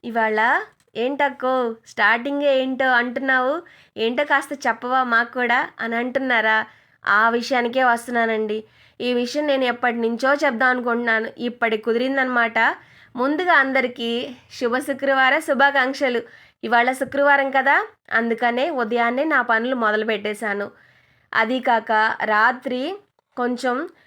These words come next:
మా టిఫిన్ బేరం చాలా బాగుంది. పని ఎక్కువైపోయి ఒళ్ళు నొప్పులు, కాళ్ళు నొప్పులు వచ్చేసిందండి. ఇంక అందుకని పొద్దున్నే లేవలేకపోయాను.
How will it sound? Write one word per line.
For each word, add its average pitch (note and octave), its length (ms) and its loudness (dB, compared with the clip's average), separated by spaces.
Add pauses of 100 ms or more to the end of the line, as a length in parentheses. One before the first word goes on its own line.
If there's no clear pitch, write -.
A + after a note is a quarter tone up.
(220)
మా A3+ 140 2
టిఫిన్ A#3 400 -2
బేరం B3 280 4
చాలా C4 360 2
బాగుంది. B3 600 0 (140)
పని A#3 220 0
ఎక్కువైపోయి B3+ 720 0
ఒళ్ళు G#3+ 280 0
నొప్పులు, B3+ 460 -2
కాళ్ళు C#4+ 300 2
నొప్పులు D4 300 0
వచ్చేసిందండి. C4+ 720 -2 (480)
ఇంక A#3 160 -4
అందుకని A#3 720 0
పొద్దున్నే A#3 460 0
లేవలేకపోయాను. A#3 880 0